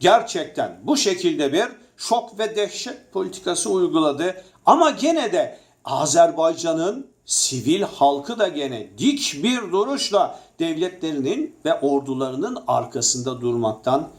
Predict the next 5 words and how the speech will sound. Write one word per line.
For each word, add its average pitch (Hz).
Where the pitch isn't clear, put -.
hiç 135
vazgeçmedi. 120
Bağırlarına 247
taş 262
bastılar. 135